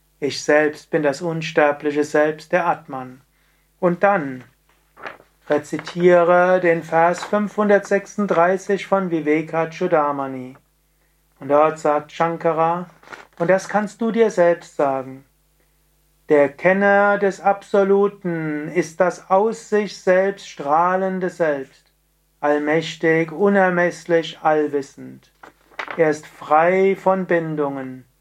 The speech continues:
siegreich, als bester Kenner von Brahman." Und so kannst du dir bewusst machen, auf einer relativen Ebene mag es Verhaftungen geben auf meinem Geist.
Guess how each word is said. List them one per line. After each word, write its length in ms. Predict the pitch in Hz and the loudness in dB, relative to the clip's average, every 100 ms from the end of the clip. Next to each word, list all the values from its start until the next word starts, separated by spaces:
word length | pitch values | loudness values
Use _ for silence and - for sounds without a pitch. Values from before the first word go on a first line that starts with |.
| _ _ _ - | _ _ _ -4
siegreich, 880 | 202 165 - 147 139 135 131 - _ _ _ _ _ | -2 -2 -2 0 0 -2 -10 -20 _ _ _ _ _
als 280 | 139 127 - | -10 -10 -4
bester 560 | - 165 165 - 165 | 0 0 0 0 0
Kenner 520 | 160 175 196 190 190 | 0 -2 0 0 -2
von 280 | 185 190 190 | -2 -4 -4
Brahman." 680 | 180 147 143 127 123 - - _ _ _ _ _ _ _ _ _ _ _ _ _ _ | -2 -2 -2 -6 -10 -18 -20 _ _ _ _ _ _ _ _ _ _ _ _ _ _
Und 100 | 147 | -6
so 160 | 135 147 | 0 0
kannst 300 | 147 160 160 | 2 -2 0
du 60 | 160 | 2
dir 120 | 151 | 2
bewusst 480 | 151 151 165 - - | 2 2 0 -2 0
machen, 460 | 170 156 175 170 _ _ _ _ - | 2 2 -2 -8 _ _ _ _ -12
auf 140 | 147 | -4
einer 280 | 165 170 160 | 0 2 2
relativen 640 | 185 220 220 220 220 214 208 | 4 4 2 0 -4 -4 0
Ebene 480 | 196 208 196 196 | 2 2 2 0
mag 300 | 185 170 170 | 0 -2 -2
es 100 | 175 | -6
Verhaftungen 800 | - 175 147 196 - 202 196 190 | -2 0 0 -2 -4 -2 0 0
geben 340 | 185 185 185 190 | 2 2 2 0
auf 200 | 170 170 | -2 -2
meinem 300 | 165 156 151 | -4 -4 -2
Geist. 520 | 147 139 135 - | -2 -2 -8 -14